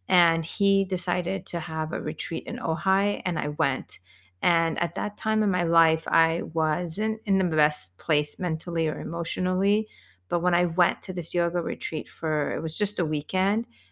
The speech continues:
I literally within two to three days, I was able to feel happier, feel more, um, energized, and I, something happened that weekend that made me realize that I need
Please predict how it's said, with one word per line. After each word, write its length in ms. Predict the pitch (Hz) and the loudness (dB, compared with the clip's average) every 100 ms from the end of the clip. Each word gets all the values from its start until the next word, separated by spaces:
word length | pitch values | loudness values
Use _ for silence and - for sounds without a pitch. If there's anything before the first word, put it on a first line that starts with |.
| _ 190 | _ 2
I 60 | |
literally 540 | 180 185 196 185 170 165 | 4 4 4 4 2 0
within 640 | 156 156 170 160 160 156 | -2 -2 -2 -2 0 -2
two 580 | - - 190 180 180 175 | -4 0 4 4 2 0
to 200 | 170 - | -4 -8
three 320 | 156 - 180 170 | -10 -4 -2 0
days, 420 | 151 147 160 180 | 0 2 0 0
I 60 | |
was 240 | 190 170 151 - | 0 0 -2 -4
able 420 | 160 165 160 160 | -4 -2 -2 -4
to 320 | - 160 147 - _ | -6 -4 -4 -8 _
feel 280 | - - 185 | -16 0 0
happier, 720 | 175 185 185 - 180 175 170 170 | 0 -2 -4 -4 -2 0 0 -2
feel 380 | - 175 160 151 | -4 -4 -2 -2
more, 400 | 160 160 160 - - - - _ | -4 -4 -6 -8 -14 -20 -20 _
um, 380 | 175 160 151 - - | -4 -2 -4 -8 -6
energized, 840 | - 202 190 196 180 180 180 180 185 | 2 4 4 2 2 2 0 -2 -4
and 140 | 170 | -4
I, 220 | 175 196 - - - _ _ | -2 -4 -8 -20 -20 _ _
something 420 | - 214 214 262 | -2 0 2 2
happened 480 | 214 175 165 175 151 | 4 4 4 0 2
that 220 | 143 - | 0 0
weekend 520 | 175 151 180 180 190 | -4 -4 -2 0 2
that 160 | 185 - | 2 2
made 160 | 170 160 | 0 0
me 160 | 165 | 0
realize 640 | 156 156 170 170 170 175 175 | -2 -2 -2 0 0 0 0
that 140 | 160 | -2
I 120 | 175 | -2
need 360 | 160 165 175 | 0 0 -2